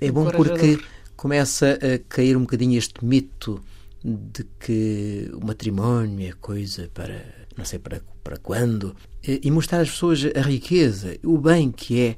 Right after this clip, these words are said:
Speaker 1: viverem em, em união conjugal sob o olhar de Deus.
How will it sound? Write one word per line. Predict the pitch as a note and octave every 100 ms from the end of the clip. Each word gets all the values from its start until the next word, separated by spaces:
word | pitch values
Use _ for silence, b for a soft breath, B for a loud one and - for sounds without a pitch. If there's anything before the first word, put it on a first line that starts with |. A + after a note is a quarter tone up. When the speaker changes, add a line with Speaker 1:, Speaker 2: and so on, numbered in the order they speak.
| -
Speaker 1:
viverem | G#2 A2+ G#2+ G#2 G#2 -
em, | A2
em | A2
união | A2+ A2 A2
conjugal | A#2+ G#2 A#2 A#2
sob | - C3+ A2+
o | A2
olhar | G#2+ G#2+
de | F#2+ E2+
Deus. | D#2 -